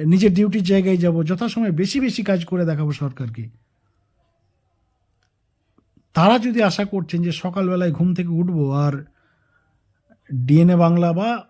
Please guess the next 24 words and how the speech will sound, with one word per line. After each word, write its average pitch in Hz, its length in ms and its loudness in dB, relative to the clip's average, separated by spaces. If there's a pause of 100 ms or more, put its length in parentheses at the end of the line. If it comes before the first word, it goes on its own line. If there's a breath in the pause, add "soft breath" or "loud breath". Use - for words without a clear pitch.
YouTube-এর 190 440 -2
ভাতা 165 240 0
বৃদ্ধির 175 340 -4
খবর 175 280 -4
দেখেই 170 320 -6
ক্লিক 175 320 -10
করে, 170 400 -4 (540)
ক্লিক 190 240 2
করবো 160 280 2
আর 156 100 2
পরের 160 260 -2
দিনই 180 220 0
আমার 170 180 0
ভাতা 151 360 -2
বৃদ্ধি 151 360 -2
হয়ে 170 160 2
যাবে, 135 200 -2
বর্ধিত 143 360 -4
ভাতা 151 240 -4
আমার 143 140 -2
অ্যাকাউন্টে 139 340 -6
ক্রেডিট 165 360 -6
হয়ে 135 120 -2
যাবে, 113 240 -6